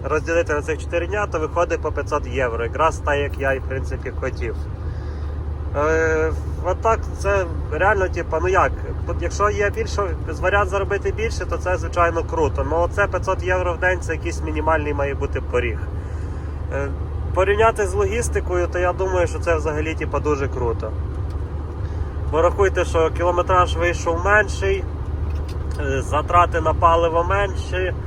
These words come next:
сил потрачено менше і взагалі, типа, все якось набагато так спокійніше. За цей тиждень то один лише вчора був такий день, що ми їхали допізна, а так ці всі дні то ми ставали ду-, досить швидко.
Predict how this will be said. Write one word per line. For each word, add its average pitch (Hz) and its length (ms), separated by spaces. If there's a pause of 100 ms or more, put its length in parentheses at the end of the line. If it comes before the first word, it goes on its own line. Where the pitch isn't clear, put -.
(240)
сил 190 320
потрачено 165 680
менше 185 600
і 170 180
взагалі, 165 420
типа, 151 280
все 147 240
якось 143 340
набагато 139 500
так 135 200 (100)
спокійніше. 135 760 (440)
За - 120
цей 208 200
тиждень 208 360
то 180 120
один 180 220
лише 175 220
вчора 165 280
був 151 180
такий 156 240
день, 175 240
що 156 160
ми 156 140
їхали 143 540
допізна, 127 600
а 113 40
так 170 280
ці 160 80
всі 151 200
дні 160 240
то 143 60
ми 143 120
ставали 131 440
ду-, 123 220
досить 135 380
швидко. 117 400